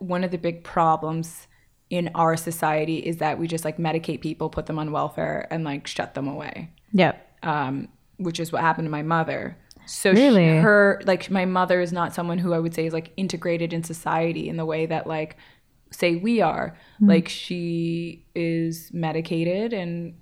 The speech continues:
Speaker 1: very little is expected of her. She gets her money from the government and, you know, she does what she does with her time. Whereas with my sister, my parents were like, "No, you're not going into housing. You're not going on welfare. You're not going on this. Like, you're living at home."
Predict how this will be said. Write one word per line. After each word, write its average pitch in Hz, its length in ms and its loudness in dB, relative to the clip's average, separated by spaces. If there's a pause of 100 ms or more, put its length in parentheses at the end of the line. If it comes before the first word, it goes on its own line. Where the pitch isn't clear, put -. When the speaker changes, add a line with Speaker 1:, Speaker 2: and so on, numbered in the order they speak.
Speaker 1:
very 165 260 -2
little 165 220 -2
is 165 80 -6
expected 165 400 -4
of 165 120 -2
her. 202 320 -2
She 190 180 -8
gets 165 360 -4
her 170 120 -4
money 165 260 -4
from 175 180 -8
the 175 80 -6
government 165 640 -6
and, 170 460 -6 (1120)
you 233 140 4
know, 196 220 0
she 214 220 -4
does 190 260 0
what 185 140 -4
she 202 80 0
does 180 200 -2
with 185 120 -6
her 185 80 0
time. 170 540 0 (140)
Whereas 170 580 2
with 175 180 -4
my 180 140 -2
sister, 170 680 0 (460)
my 175 180 -2
parents 165 580 -2
were 170 180 0
like, 156 340 -2 (240)
"No, 170 280 0
you're 165 260 0
not 185 440 2
going 170 300 4
into 165 160 -2
housing. 160 560 2
You're 160 80 -2
not 160 160 -2
going 165 180 2
on 165 100 2
welfare. 160 400 2
You're 165 140 0
not 160 140 0
going 165 180 0
on 160 120 -2
this. 160 300 0
Like, 160 160 -4
you're 165 120 -2
living 165 240 -2
at 170 100 -6
home." 165 480 0